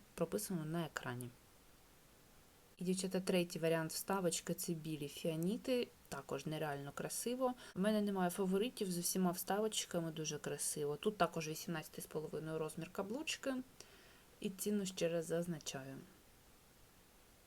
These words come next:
Тепер, дівчата, два комплекти є з султанітами в наявності. Перший, е, з вісімнадцятим з половиною розміром каблучки.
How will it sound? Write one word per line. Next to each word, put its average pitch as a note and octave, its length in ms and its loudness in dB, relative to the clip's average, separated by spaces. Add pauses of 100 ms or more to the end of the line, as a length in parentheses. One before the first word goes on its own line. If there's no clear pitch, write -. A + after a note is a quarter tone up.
(2750)
Тепер, A3 240 0
дівчата, G3+ 560 4
два F#3 240 2
комплекти F#3+ 560 0
є F3 200 2
з - 120 -8
султанітами G3 760 2
в F#3+ 60 2
наявності. E3+ 880 -2
Перший, E3+ 580 0
е, D#3+ 340 2
з D#3+ 100 -4
вісімнадцятим F3+ 540 0
з - 60 -8
половиною E3 460 -2
розміром D#3+ 400 -4
каблучки. F3+ 760 0